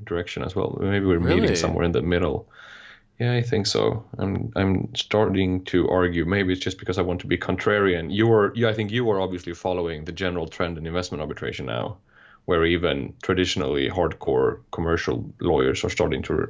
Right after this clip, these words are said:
Speaker 1: recognize that investment arbitration is different from commercial arbitration when
Speaker 2: Yes.
Speaker 1: it comes to third-party interest and public aspects. And maybe I just want to move in the other direction just to screw with the general
Speaker 2: <laughs>
Speaker 1: tendency. But
Speaker 2: You're so controversial.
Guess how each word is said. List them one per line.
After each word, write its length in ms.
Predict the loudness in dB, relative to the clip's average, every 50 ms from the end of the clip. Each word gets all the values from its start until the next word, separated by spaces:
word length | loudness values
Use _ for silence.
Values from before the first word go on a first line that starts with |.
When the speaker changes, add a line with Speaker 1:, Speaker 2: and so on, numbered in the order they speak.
| -8
Speaker 1:
recognize 720 | -6 -2 -2 -2 -2 -2 -4 -6 -4 -2 -2 -2 -2 -4 -2
that 100 | -2 0
investment 380 | 0 0 0 -2 -2 -4 -2
arbitration 500 | -2 -2 -2 -2 -2 -4 -2 -4 -6 -6
is 140 | -6 -6 -2
different 360 | 0 0 0 0 -2 -4 -4
from 140 | -6 -8 -8
commercial 400 | -6 -4 -2 -2 -2 -2 -2 -4
arbitration 480 | -4 -4 -4 -4 -4 -4 -4 -4 -6 -4
when 140 | -2 0 0
Speaker 2:
Yes. 100 | 0 0
Speaker 1:
it 40 |
comes 220 | -2 -4 -4 -6 -6
to 200 | -6 -6 -6 -6 -6 -12 -16 -16 -16 -18 -18 -6
third-party 460 | -2 0 0 0 2 0 2 2 4
interest 340 | 2 2 0 -2 -4 -4 -4
and 140 | -6 -8 -2
public 320 | -2 -2 -2 -2 -4 -4 -4
aspects. 600 | -4 -4 -6 -6 -6 -6 -6 -6 -10 -12 -12 -14 _ _ _ -20 -20 -20 -20 _ _ _ _ -10
And 320 | -8 -6 -6 -6 -8 -6
maybe 280 | -2 0 0 2 2 2
I 60 | 2
just 220 | 0 -2 -4 -4
want 140 | -4 -4 -4
to 60 | -2
move 160 | -2 0 0 0
in 60 | 0
the 100 | 0 0 2
other 120 | 0 0
direction 340 | 0 -2 -2 -2 -4 -8 -8
just 180 | -8 -8 -8
to 80 | -8 -8
screw 260 | -8 -2 0 0 0 2
with 280 | 0 -2 -4 -6 -10 -20 -20 _ _ _ _ _ -8 -8 -8 -8
the 80 | -8 -4
general 440 | 0 0 2 4 4 2 2 -2 -4 -10 -14
Speaker 2:
<laughs> 60 | -8
Speaker 1:
tendency. 500 | -4 -2 0 0 0 0 -2 -4 -4 -4 -2 0
But 320 | -2 -2 -2 -4 -8 -12 -14 -12 -10 -8 -8 -8 -8 -10 -12 -12 -14 -18 -14 _
Speaker 2:
You're 120 | -12 -10
so 240 | -10 -8 -8 -8 -8
controversial. 880 | -8 -10 -12 -12 -12 -14 -16 -16 -14 -16 -16 -16 -16 -18 -18 -18 -18 -20